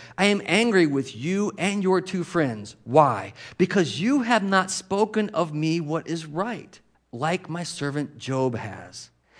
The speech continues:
And he says, "So now make seven bulls and s-, and seven rams and go and offer the sacrifice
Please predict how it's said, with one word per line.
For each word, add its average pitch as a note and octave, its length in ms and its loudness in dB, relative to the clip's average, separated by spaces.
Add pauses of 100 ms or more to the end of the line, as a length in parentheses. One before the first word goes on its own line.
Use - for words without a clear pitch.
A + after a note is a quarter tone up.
(120)
And E3+ 120 4
he F3 60 6
says, D3 340 0 (100)
"So - 240 4
now E3 200 6
make D3+ 260 2
seven F3 380 2
bulls D3+ 360 2
and C3+ 140 -2
s-, - 180 -4
and C3 480 0
seven F3 340 2
rams C#3 420 2
and C3+ 180 2
go E3+ 240 6
and C#3+ 240 0
offer F3 280 -2
the F#3 120 -4
sacrifice C3+ 840 -4